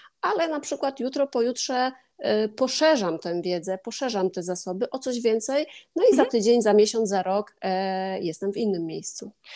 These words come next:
Speaker 2: Tak, i wiecie co, i tutaj jest taka, e, taka pułapka, e, ja to nazywam gdzieś tam, od kogoś kiedyś usłyszałam i powtarzam, e, ćpanie wiedzy,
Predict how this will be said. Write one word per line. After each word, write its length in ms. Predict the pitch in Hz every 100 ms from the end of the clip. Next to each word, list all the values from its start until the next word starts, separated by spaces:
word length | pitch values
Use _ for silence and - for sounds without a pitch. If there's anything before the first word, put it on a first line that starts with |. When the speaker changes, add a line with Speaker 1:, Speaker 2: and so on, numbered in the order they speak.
| - -
Speaker 2:
Tak, 200 | 285 226
i 60 |
wiecie 200 | 285 294
co, 100 | 349
i 60 | 349
tutaj 200 | 339 349
jest 100 | 330
taka, 320 | 311 294 277
e, 300 | 254 247 247
taka 240 | 247 247 247
pułapka, 760 | - 269 277 - 247 240 233 -
e, 340 | 226 220 220
ja 120 | 240
to 100 | 240
nazywam 380 | 233 233 233 233
gdzieś 160 | 220 220
tam, 200 | 220 220
od 120 | 220
kogoś 260 | 233 226 220
kiedyś 280 | 220 214
usłyszałam 440 | 220 226 208 233 220
i 40 |
powtarzam, 580 | 214 - 247 240 233 226
e, 320 | 208 214 208 214
ćpanie 420 | - 339 349 277
wiedzy, 520 | 220 196 185 170